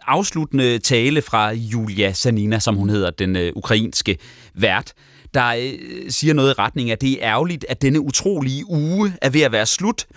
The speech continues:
Ukrainske og britiske kulturer har forenet sig i hjertet af det gæstfrie Liverpool. Vi får opbakning fra den kulturelle verden, og takker jer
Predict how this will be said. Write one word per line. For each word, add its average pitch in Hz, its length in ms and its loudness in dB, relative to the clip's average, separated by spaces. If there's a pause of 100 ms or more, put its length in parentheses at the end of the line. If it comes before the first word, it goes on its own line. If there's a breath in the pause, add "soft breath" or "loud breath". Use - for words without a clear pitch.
Ukrainske 175 600 0
og 143 80 0
britiske 170 400 -2
kulturer 110 520 -2
har 113 100 -6
forenet 147 480 0
sig 110 180 0
i 110 40 0
hjertet 107 560 0
af 92 80 -2
det 104 120 -8
gæstfrie 135 500 0
Liverpool. 117 680 0 (260 loud breath)
Vi 165 100 2
får 165 180 4
opbakning 110 640 -2
fra 110 140 -4
den 110 100 -4
kulturelle 117 640 -2
verden, 120 400 -2 (280 loud breath)
og - 120 -2
takker 143 360 -2
jer 90 240 -2